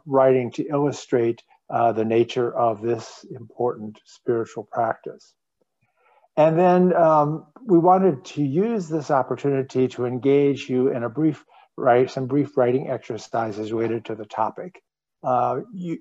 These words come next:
you don't have to show your work to anyone, but it is an opportunity for you to hear what we're saying and then have a chance to apply it. And so let's get to that activity. It'll happen in three segments,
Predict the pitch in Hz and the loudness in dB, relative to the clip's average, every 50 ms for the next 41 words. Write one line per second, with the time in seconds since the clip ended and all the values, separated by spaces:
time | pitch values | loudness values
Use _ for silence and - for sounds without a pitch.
0 | _ _ 254 147 123 123 110 107 107 110 - - - - - 143 147 156 156 156 | _ _ -6 -4 -2 -2 0 -2 -2 -4 -8 -12 -14 -6 0 2 4 6 6 6
1 | 147 143 143 139 - - - 135 139 147 156 156 143 139 139 139 127 139 139 143 | 6 4 2 2 0 -2 -8 -4 -4 -2 0 0 2 2 2 2 2 2 2 4
2 | 143 143 139 139 143 127 135 147 147 - 131 - - 165 156 143 - 143 135 131 | 4 2 2 0 -2 0 0 0 0 -2 -6 -6 -4 -6 -6 -4 -4 -4 -6 -4
3 | - 135 131 131 139 135 135 127 - 123 120 117 - - - - _ _ - - | -4 -4 -2 0 0 0 0 -2 0 -2 -2 -2 -2 -8 -20 -20 _ _ 0 4
4 | 202 208 208 175 170 160 147 139 127 - - - 160 156 143 135 131 131 131 135 | 6 6 6 6 4 2 2 0 -2 -2 -2 -2 0 2 4 4 4 2 2 0
5 | - 131 120 131 127 123 113 120 123 107 104 107 - - - 127 120 117 120 117 | -4 -6 -6 -4 -4 -4 -2 -4 -4 -4 -6 -10 -14 -10 -6 -4 -4 -4 -4 -6
6 | - - - - - _ - 131 131 135 - - - - - 113 107 104 107 107 | -8 -16 -20 -20 -20 _ -4 -2 -2 -2 -2 -8 -12 -4 -2 -2 -2 -2 -4 -8
7 | - - - _ _ _ _ _ _ _ _ _ _ _ _ _ _ _ - - | -12 -18 -20 _ _ _ _ _ _ _ _ _ _ _ _ _ _ _ -16 -16
8 | - - - - - - 143 - 196 202 214 208 208 - 208 208 202 202 147 131 | -16 -16 -16 -10 -4 -4 0 4 6 6 6 4 4 4 2 2 4 4 2 4
9 | 131 123 123 123 117 - - - 175 143 113 104 104 107 107 117 113 110 - - | 4 6 6 4 4 2 0 -2 -2 0 0 0 -4 -4 -4 -2 -4 -6 -6 -10
10 | - - _ - - 120 123 - 127 120 120 113 107 104 92 - - - - 127 | -20 -20 _ -6 -4 -4 -2 -2 -2 -4 -4 -4 -6 -8 -10 -14 -20 -12 -6 -4
11 | 123 123 120 113 - - - 113 113 107 135 170 190 185 - - | -4 -4 -4 -8 -10 -10 -8 -8 -8 -6 -6 -6 -6 -6 -8 -14